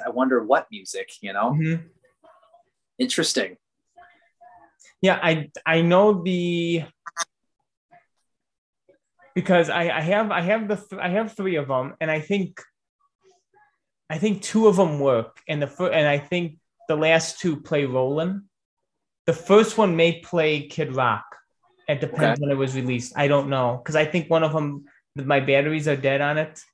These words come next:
Speaker 2: but of course I don't open it up.
Speaker 1: Right, right.
Speaker 2: So, and so the first one may play Kid Rock. I don't know. But
Speaker 1: Interesting.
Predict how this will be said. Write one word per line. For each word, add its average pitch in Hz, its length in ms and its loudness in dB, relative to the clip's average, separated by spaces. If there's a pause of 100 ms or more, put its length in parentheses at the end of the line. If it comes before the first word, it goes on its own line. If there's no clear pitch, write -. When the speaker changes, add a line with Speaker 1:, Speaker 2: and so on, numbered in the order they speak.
(580)
Speaker 2:
but 165 80 6
of 156 60 4
course 165 160 4
I 151 100 4
don't 156 120 2
open 147 320 -2
it 120 100 -4
up. 113 360 -4 (680)
Speaker 1:
Right, 98 380 -2
right. 107 140 0
Speaker 2:
So, 117 520 -2 (580)
and 135 520 -2 (600)
so - 140 -2
the 185 80 2
first 240 340 2
one 226 180 2
may 190 180 2
play 190 280 -4
Kid 180 240 -8
Rock. 147 440 -4
I 156 80 -4
don't 151 220 -4
know. 139 300 -6 (1600)
But 165 100 6
Speaker 1:
Interesting. 147 400 2